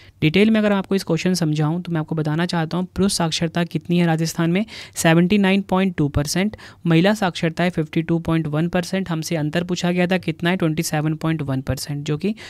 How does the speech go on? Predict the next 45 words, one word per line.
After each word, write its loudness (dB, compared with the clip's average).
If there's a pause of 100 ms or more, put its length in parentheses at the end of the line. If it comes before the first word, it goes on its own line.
(160)
सबसे 0
ज़्यादा 0
है 0
राजस्थान -4
में। -2
एग्जाम -2
में 0
कई 2
बार 0
ये 2
क्वेश्चन -4
रिपीट -4
हुआ -4
है। -4 (640)
नेक्स्ट 0
है, 0 (260)
लिंग 6
अनुपात 2
का 0
परिकलन 0
कैसे 0
किया 0
जाता -4
है? -4
ये -2
क्वेश्चन -2
भी 2
प्रीवियस 0
ईयर 0
का -2
है, 0
काफ़ी -2
बार -2
पूछा -4
गया -2
है। -4 (380)
आंसर 2
हो 2
जाता 0
है -2
ऑप्शन -2
डी, 0 (380)
देश 2
में 0
प्रति -2